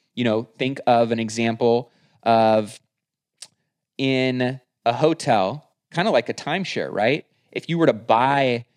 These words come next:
you know, one of these N F T tokens, um, you get access to, you know, the hotel to reserve and book,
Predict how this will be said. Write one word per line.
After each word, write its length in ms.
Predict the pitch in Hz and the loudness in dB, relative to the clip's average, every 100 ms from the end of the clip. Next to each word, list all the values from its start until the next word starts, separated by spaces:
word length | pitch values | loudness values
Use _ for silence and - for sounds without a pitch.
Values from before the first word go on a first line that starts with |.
| _ _ | _ _
you 120 | 117 120 | -8 -4
know, 160 | 104 | -4
one 260 | 98 113 143 | -4 -4 -4
of 140 | 143 | -2
these 200 | 131 131 - | -4 -4 -2
N 80 | 127 | -2
F 140 | 123 | -2
T 220 | - 127 | -4 -8
tokens, 760 | 120 131 113 - 104 156 - - _ _ _ _ | -2 0 0 -2 -8 -8 -10 -14 _ _ _ _
um, 340 | 113 113 107 107 | -2 0 -2 -4
you 140 | 120 120 | -6 0
get 220 | 120 - | 0 0
access 680 | 107 110 - - 117 120 - | -2 -4 -4 0 0 0 -8
to, 760 | - - 123 113 107 110 107 110 _ _ _ | -10 -6 -2 2 2 4 2 0 _ _ _
you 120 | 113 | -2
know, 200 | 107 98 | 2 2
the 220 | 101 117 113 | 0 0 0
hotel 840 | 123 123 - 117 104 107 165 - _ _ _ _ | 2 0 0 2 2 0 -2 -8 _ _ _ _
to 340 | - 127 117 110 | -4 0 0 0
reserve 540 | 113 110 117 117 120 | -2 2 2 4 2
and 180 | 113 104 | 0 0
book, 340 | 117 120 - | 2 2 0